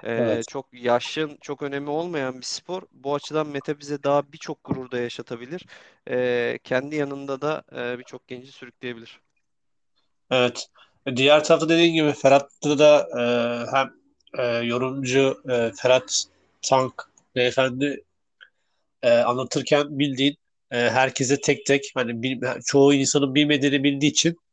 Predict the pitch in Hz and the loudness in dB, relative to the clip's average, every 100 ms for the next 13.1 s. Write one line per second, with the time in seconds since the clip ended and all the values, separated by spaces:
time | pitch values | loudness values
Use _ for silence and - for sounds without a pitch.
0 | _ _ _ _ _ - 120 117 113 - | _ _ _ _ _ 2 2 2 0 -6
1 | - 135 143 185 - _ _ _ _ _ | 0 2 4 2 -2 _ _ _ _ _
2 | - 135 120 127 120 120 127 123 - 170 | -6 -2 2 4 2 0 0 0 -2 -4
3 | - _ _ 127 117 160 - 165 151 147 | -6 _ _ -2 0 0 2 2 4 6
4 | 147 - - 135 143 131 113 113 120 120 | 4 2 0 -2 0 -2 -2 -2 0 0
5 | 123 120 139 - - 123 127 120 123 120 | 0 -2 -4 -6 0 0 2 2 2 2
6 | 120 120 _ _ 131 127 127 120 123 120 | 2 0 _ _ 0 0 2 4 4 4
7 | 117 - - 120 117 120 120 117 117 - | 0 -10 0 2 4 2 -2 0 -4 -4
8 | 120 123 151 - 135 131 131 143 - 127 | -2 -2 -2 0 2 2 0 -2 2 2
9 | 127 - 131 127 120 131 127 123 127 127 | 2 2 4 6 4 0 2 2 4 4
10 | 120 - - - 123 123 113 101 120 190 | 2 -4 -16 0 2 2 0 -2 -4 -4
11 | - _ - _ _ _ 143 147 147 - | -10 _ -20 _ _ _ 6 6 6 2
12 | _ 156 127 110 117 143 135 120 151 - | _ 2 4 6 6 8 6 4 -2 -4